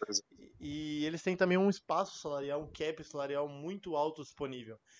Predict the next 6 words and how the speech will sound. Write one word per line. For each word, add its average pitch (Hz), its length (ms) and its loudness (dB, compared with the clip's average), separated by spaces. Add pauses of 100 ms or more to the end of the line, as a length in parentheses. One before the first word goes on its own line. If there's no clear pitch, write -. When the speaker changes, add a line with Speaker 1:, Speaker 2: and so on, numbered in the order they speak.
(160)
Speaker 2:
Então, 165 400 -2 (240)
pa-, 196 220 4
pros 226 240 2
próximos 165 420 2
free 156 320 8
agents, 147 480 2